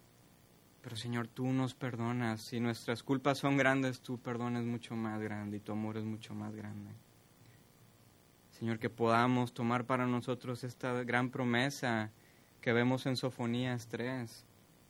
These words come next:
Que aunque no necesitas de palabras para demostrarnos que nos amas, estás expresándonos con cantos de alegría la felicidad que te hacemos sentir. Eres un Dios que nos ama, que estás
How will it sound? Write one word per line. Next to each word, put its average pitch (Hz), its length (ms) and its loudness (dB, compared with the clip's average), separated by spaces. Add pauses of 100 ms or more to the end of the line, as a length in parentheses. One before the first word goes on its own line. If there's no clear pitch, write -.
(1700)
Que - 80 0
aunque 127 220 6
no 139 140 10
necesitas 156 640 6
de 143 100 4
palabras 143 500 8
para 135 200 4
demostrarnos 139 600 6
que 147 120 -2
nos 131 220 0
amas, 123 540 2 (460)
estás 131 720 6
expresándonos 127 760 0
con 120 200 0
cantos 123 380 2
de 123 80 2
alegría 113 580 2 (500)
la 113 120 -2
felicidad 107 640 -2
que - 140 -10
te - 140 -12
hacemos 107 600 -8 (240)
sentir. 120 640 -6 (1900)
Eres 123 300 -6
un 131 140 2
Dios 127 260 2
que 139 100 -6
nos 123 240 -4
ama, 131 340 -4
que 120 100 -8
estás 131 480 -4